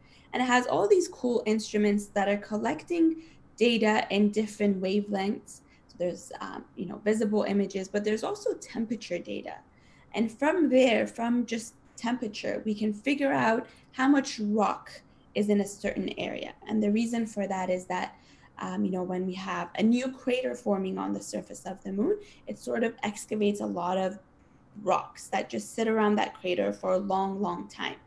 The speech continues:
And then over time, over about, um, a billion years or so, all of these large rocks get broken down into sand or into regolith because they're just getting bombarded by more stuff over time. Um,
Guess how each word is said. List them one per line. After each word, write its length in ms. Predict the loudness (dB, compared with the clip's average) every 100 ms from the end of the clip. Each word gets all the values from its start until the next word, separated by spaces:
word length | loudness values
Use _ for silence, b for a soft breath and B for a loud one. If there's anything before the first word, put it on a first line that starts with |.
| -20 b b b b b 0
And 160 | 2
then 160 | 2 0 2
over 380 | 2 4 2
time, 600 | 0 -2 2 4 6 4 0
over 280 | 0 0
about, 460 | 0 0 0 0 -2 b b b -12
um, 400 | -6 -6 -4 -4 -4
a 60 |
billion 520 | -2 4 6 8 8 6
years 360 | 4 2 0
or 120 | 0 -4
so, 480 | -4 -6 -6 -8 -10 -20 0
all 220 | 4 6
of 160 | 4 2
these 220 | 0 -2
large 360 | -2 0 0 0
rocks 360 | 0 0 -4
get 280 | -6 -6 -2
broken 380 | 0 0 2 2
down 320 | 2 0 -4
into 260 | -6 -8 -10
sand 640 | -12 -4 -2 -2 -4 -2
or 140 | -2
into 340 | -2 -4 -4 -4
regolith 540 | -4 -4 -6 -8 -12 -10
because 260 | -8 -6
they're 140 | -6 -6
just 260 | -6 -4
getting 240 | -2 -2 -2
bombarded 640 | -2 -2 -2 -2 -2 -4
by 120 | -6 -4
more 260 | -2 -4
stuff 280 | -6 -10 -14 -6
over 260 | -4 -4 -8
time. 280 | -10 -16 -18 -20 _ b b b b b b -2
Um, 480 | 2 4 4 2